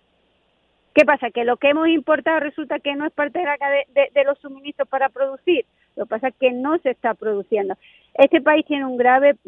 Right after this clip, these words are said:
problema por, por el déficit tan tremendo que tiene en la, en la balanza comercial, un déficit con China, un déficit con el resto del mundo, porque hemos dejado de producir y hemos pasado a hacer servicios. Entonces, mientras que hemos pasado a hacer servicio,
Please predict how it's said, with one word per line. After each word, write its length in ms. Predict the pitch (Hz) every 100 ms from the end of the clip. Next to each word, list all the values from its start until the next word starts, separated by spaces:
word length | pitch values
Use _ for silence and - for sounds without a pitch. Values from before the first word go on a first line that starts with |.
| 233
problema 460 | 233 233 240 240 240
por, 280 | 233 220 -
por 140 | 226 214
el 220 | 220 214
déficit 480 | 262 - 254 254 -
tan 160 | 220
tremendo 340 | 214 220 226 233
que 140 | 220
tiene 360 | 220 214 214 -
en 140 | 214 202
la, 240 | 196 -
en 120 | 208 202
la 100 | 196
balanza 380 | 208 240 262
comercial, 580 | 240 247 240 240 240 220 220
un 60 | 208
déficit 420 | 226 233 - 226
con 220 | 220 214 -
China, 240 | 269 254
un 60 | 226
déficit 360 | 226 226 247
con 160 | 233 208
el 80 | 202
resto 260 | 233 -
del 120 | 240 240
mundo, 260 | 240 240 - - - -
porque 240 | 247 240 269
hemos 180 | 320
dejado 320 | 302 302 302 277
de 120 | 269
producir 460 | 247 254 240 247
y 80 | 233
hemos 200 | 233 254
pasado 440 | - 226 - 233 214
a 40 |
hacer 360 | 208 - 240 - _ _
servicios. 960 | 240 220 202 214 240 - - 185 - - _ _ _ _
Entonces, 520 | 233 269 269 302 311 - _ _
mientras 260 | 247 240 -
que 100 | 262
hemos 160 | 277
pasado 280 | 277 269 269
a 40 |
hacer 200 | 277 262
servicio, 640 | 285 262 294 294 294 277